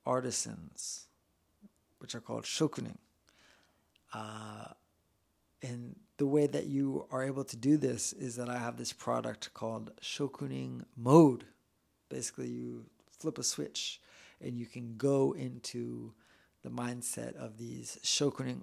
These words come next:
artisans. Uh, because what I'm finding, I'm interviewing them, I'm, I'm filming them and interviewing them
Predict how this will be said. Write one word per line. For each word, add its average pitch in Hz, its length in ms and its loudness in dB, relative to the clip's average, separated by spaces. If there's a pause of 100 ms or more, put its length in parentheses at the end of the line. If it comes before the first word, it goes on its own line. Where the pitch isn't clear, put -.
artisans. 110 800 -2 (460)
Uh, - 360 -8
because 147 260 -2
what 165 140 4
I'm 165 160 4
finding, 151 520 0
I'm 120 160 -4
interviewing 147 600 2
them, 139 420 -2 (460)
I'm, 120 420 -6
I'm 113 520 -8 (420)
filming 139 560 -2
them 127 480 -6 (720)
and 131 120 -8
interviewing 135 540 -4
them 117 320 -4